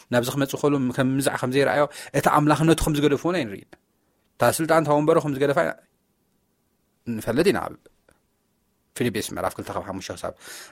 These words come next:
ዓሰርተ። ነገር ግን እቲ ማዕረ ኣምላኽ ምዃኑስ ክንብል ከለና እንታ ማ-፣ ዓም-፣ ማዕረ ኣምላኽ ምዃኑ፣ እ፣ ኣይሓደጎን ኣብኡ። ማንነቱ እዩ፣ ንሱ እዩ፣ ባዕሉ እዩ። ስለዚ እንታይ ኮይኑ ስጋ ለቢሱ ግን ከም ዝመጸ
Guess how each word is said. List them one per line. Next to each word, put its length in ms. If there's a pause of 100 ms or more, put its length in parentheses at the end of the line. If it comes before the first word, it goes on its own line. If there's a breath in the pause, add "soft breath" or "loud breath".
(100)
ዓሰርተ። 400
ነገር 260
ግን 220 (1000 soft breath)
እቲ 160
ማዕረ 220
ኣምላኽ 300
ምዃኑስ 440 (580)
ክንብል 300
ከለና 200
እንታ 160
ማ-፣ 140 (240)
ዓም-፣ 260
ማዕረ 260
ኣምላኽ 320
ምዃኑ፣ 320 (1120 soft breath)
እ፣ 160 (400)
ኣይሓደጎን 520
ኣብኡ። 140 (320)
ማንነቱ 400
እዩ፣ 160
ንሱ 200
እዩ፣ 140
ባዕሉ 220
እዩ። 100 (920)
ስለዚ 120
እንታይ 240
ኮይኑ 220 (380 soft breath)
ስጋ 200 (120)
ለቢሱ 320
ግን 160
ከም 160
ዝመጸ 260